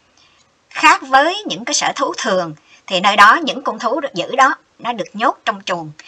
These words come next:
Còn mình á, là người đi xem, được tự do thong dong trên những con đường. Với Safari á, thì mình là người bị nhốt trong cái xe. Còn thú á, thì nó đi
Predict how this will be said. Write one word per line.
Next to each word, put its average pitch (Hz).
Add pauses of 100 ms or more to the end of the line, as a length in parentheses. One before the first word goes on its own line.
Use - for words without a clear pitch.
(120)
Còn 185
mình 170
á, 208
là 190
người 175
đi 208
xem, 208
được 180
tự 165
do 190
thong 208
dong 196
trên 202
những 170
con 202
đường. 180 (1200)
Với 254
Safari 202
á, 233 (120)
thì 175
mình 175 (380)
là 175
người 170 (320)
bị 165
nhốt 240 (100)
trong 208
cái -
xe. 190 (380)
Còn 190
thú 302
á, 415 (120)
thì 180
nó 185
đi 208